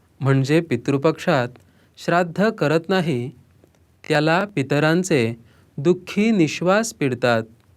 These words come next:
अशाला धन आणि पुत्र कसे बरे प्राप्त होतील? यातून लक्षात येते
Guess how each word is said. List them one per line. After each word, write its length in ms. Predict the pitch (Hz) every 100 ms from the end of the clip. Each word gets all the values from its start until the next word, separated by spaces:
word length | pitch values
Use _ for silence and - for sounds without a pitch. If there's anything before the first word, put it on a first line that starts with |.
| _ _ _ _ _ _
अशाला 580 | 127 120 147 156 147 117 117 _ _ _ _ _ 156
धन 400 | 127 175 208 233 -
आणि 200 | 151 180
पुत्र 560 | 180 165 190 160 117 117 _ _ _ _ -
कसे 280 | 180 220
बरे 260 | 202 226 240
प्राप्त 380 | 240 160 139 156
होतील? 540 | 135 131 131 123 120 - _ _ _ _ _ _ _ _ _ -
यातून 500 | 135 135 135 170 196
लक्षात 480 | 185 139 - 139 139
येते 540 | 156 160 170 127 110